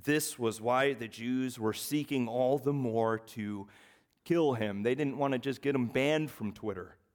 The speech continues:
Because not only was he breaking the Sabbath, but he was even calling God his own father and making himself equal with God.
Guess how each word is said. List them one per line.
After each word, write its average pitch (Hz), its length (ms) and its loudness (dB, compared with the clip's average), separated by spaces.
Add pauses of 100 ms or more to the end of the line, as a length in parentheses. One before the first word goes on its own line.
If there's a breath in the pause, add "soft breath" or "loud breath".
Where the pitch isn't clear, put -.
(580)
Because 180 260 2
not 220 220 4
only 294 320 4
was 190 200 2
he 190 120 2
breaking 196 640 2
the 127 100 2
Sabbath, 120 600 0 (1300)
but 123 120 0
he 139 140 -2
was 123 180 -4
even 107 220 -6
calling 110 400 -2
God 117 300 0
his 107 220 -8
own 104 200 -2
father 104 720 -2 (600 soft breath)
and 107 160 -2
making 123 380 -4
himself 101 720 -6
equal 101 640 -8 (840)
with 101 180 -16
God. 123 320 -14